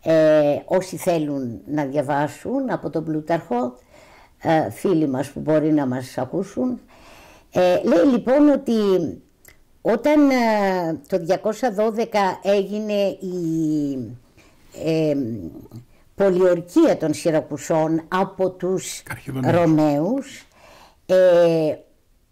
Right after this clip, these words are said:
Speaker 1: ο Αρχιμίδης ήτανε, ε, εβδομήντα και κάτι. Ε, όμως κατατρόπωσε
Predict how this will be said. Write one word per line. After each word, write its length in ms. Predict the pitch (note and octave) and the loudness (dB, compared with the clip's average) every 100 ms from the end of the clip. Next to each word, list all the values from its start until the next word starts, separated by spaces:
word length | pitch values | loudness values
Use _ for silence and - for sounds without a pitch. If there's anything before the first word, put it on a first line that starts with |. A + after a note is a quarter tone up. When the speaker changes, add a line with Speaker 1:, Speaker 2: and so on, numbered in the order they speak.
| _ _ _ | _ _ _
Speaker 1:
ο 380 | - G#3 G#3 G3+ | -2 2 4 2
Αρχιμίδης 1000 | G3 - G#3+ A#3 F4 C#4 D#4+ C4 - - | 0 -4 -2 0 0 0 0 -2 -4 -6
ήτανε, 720 | C#4+ C4 C4 C4+ C4 B3+ - - _ _ _ - | -4 0 0 2 0 -2 -6 -16 _ _ _ -6
ε, 540 | G3+ G#3 G3+ G3+ G3 F#3 E3+ D#3+ - _ _ | 0 4 4 4 4 0 -6 -10 -14 _ _
εβδομήντα 680 | G3 F#3 F3 G3+ B3+ C4+ C4 | -2 -2 0 0 2 2 0
και 180 | C4 | 0
κάτι. 520 | A3 A3 G3+ - C3+ A#2+ _ _ _ _ _ _ - | -2 -2 -2 -4 -10 -10 _ _ _ _ _ _ -4
Ε, 400 | F3 E3+ E3+ C#3+ - | 0 2 0 -4 -6
όμως 840 | A3 C#4 C4+ F#3+ B3 C#4+ - - _ _ _ _ _ _ _ _ _ _ _ _ _ | 0 2 2 0 -2 -4 -8 -20 _ _ _ _ _ _ _ _ _ _ _ _ _
κατατρόπωσε 1040 | - E3 F3+ - B3+ B3+ D3+ - F3 G#3+ | -6 -2 -2 -2 -2 -2 -6 -2 -2 -2